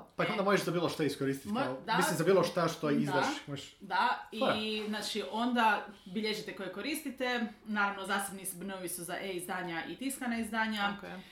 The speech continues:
Speaker 3: Ako
Speaker 2: E,
Speaker 3: imate
Speaker 2: za-
Speaker 3: audio knjigu, to će biti zaseban
Speaker 2: Ako
Speaker 3: opet
Speaker 2: imate
Speaker 3: I S B N.
Speaker 2: tvrdi uvez i meki uvez, to su dva I S B N-a, zato ih dobivamo u paketima.
Speaker 1: A, okej.
Speaker 2: Na kraju,
Speaker 1: Ima
Speaker 2: nakon što
Speaker 1: smisla.
Speaker 2: se svi iskoriste ili barem neki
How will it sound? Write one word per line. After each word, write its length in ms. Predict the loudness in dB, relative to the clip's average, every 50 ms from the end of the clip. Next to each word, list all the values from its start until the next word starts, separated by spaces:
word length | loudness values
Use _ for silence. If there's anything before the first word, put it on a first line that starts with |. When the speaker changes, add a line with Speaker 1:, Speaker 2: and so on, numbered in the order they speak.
| -20 -10 -4
Speaker 3:
Ako 220 | -2 0 2 4 4
Speaker 2:
E, 40 | 4
Speaker 3:
imate 160 | 4 4 4
Speaker 2:
za- 100 | 6 8
Speaker 3:
audio 400 | 12 12 12 10 10 6 0 -4
knjigu, 280 | -4 -4 -6 -6 -6 -6
to 100 | -8 -8
će 100 | -8 -8
biti 160 | -8 -6 -2
zaseban 420 | 2 2 2 2 2 0 0 2
Speaker 2:
Ako 100 | 4 4
Speaker 3:
opet 120 | 4 4 4
Speaker 2:
imate 160 | 4 4 2
Speaker 3:
I 120 | 2 0 0
S 20 |
B 60 | 0
N. 0 |
Speaker 2:
tvrdi 260 | 2 2 4 4 4 4
uvez 200 | 4 4 0 0
i 100 | -2 0
meki 320 | 0 0 0 0 0 0 0
uvez, 140 | 0 0 -2
to 120 | -4 -6
su 120 | -8 -8
dva 180 | -4 0 0 0
I 80 | 0 0
S 120 | -2 -2
B 140 | 0 0 2
N-a, 400 | 4 4 4 4 4 2 2 0 -2 -4
zato 260 | -2 0 0 0 0
ih 80 | -2 -6
dobivamo 360 | -6 -4 -2 -2 -2 -4 -6
u 40 | -8
paketima. 600 | -10 -8 -8 -8 -8 -8 -8 -12 -8 -8 -8 -8 -10 -12 -20 -18 -12
Speaker 1:
A, 200 | -10 -8 -6 -6 -4
okej. 140 | -4 -2
Speaker 2:
Na 120 | -2 -2 2
kraju, 320 | 6 8 8 8 8 8
Speaker 1:
Ima 60 | 6 4
Speaker 2:
nakon 140 | 4 4 2
što 100 | 0 0
Speaker 1:
smisla. 120 | -2 -4
Speaker 2:
se 120 | -4 -4 -2
svi 200 | 0 2 2 2
iskoriste 600 | 0 0 -4 -4 -2 -2 0 0 -2 -2 -4 -4
ili 220 | -2 0 0 2 2
barem 280 | 4 4 2 2 0 -2
neki 400 | -4 -4 -4 -4 -6 -8 -8